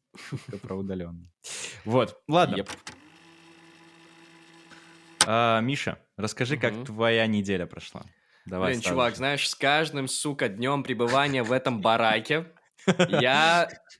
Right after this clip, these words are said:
Speaker 2: испытываю такое ощущение, что меня жизнь готовит к чему-то, ну, действительно невероятному. Я будто,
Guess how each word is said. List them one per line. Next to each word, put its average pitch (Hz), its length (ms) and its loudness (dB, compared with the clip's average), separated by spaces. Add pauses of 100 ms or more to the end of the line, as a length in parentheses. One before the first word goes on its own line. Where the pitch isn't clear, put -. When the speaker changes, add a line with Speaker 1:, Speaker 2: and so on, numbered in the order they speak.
Speaker 2:
испытываю 160 720 2
такое 156 300 2
ощущение, 139 840 2
что - 280 -2
меня 131 240 2
жизнь 139 380 2
готовит 151 480 2
к - 60 -12
чему-то, 143 600 -2
ну, 139 140 -2
действительно 139 500 -4
невероятному. 127 880 2
Я 110 200 2
будто, 127 500 -2